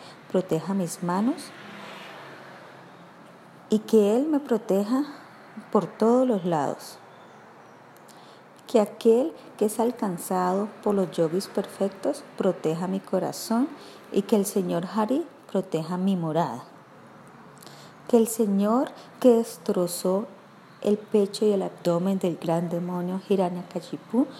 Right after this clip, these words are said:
proteja mi cintura y que el Señor Narahari proteja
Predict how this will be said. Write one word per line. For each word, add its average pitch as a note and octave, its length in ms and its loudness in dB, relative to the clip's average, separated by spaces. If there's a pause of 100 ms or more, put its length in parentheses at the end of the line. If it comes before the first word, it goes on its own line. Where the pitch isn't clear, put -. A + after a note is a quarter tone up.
(400)
proteja F3 680 0
mi A3 160 2
cintura F3 680 0 (840)
y F#3+ 80 0
que - 120 2
el F#3 100 4
Señor E3+ 400 -2
Narahari A3 800 0
proteja A3 560 0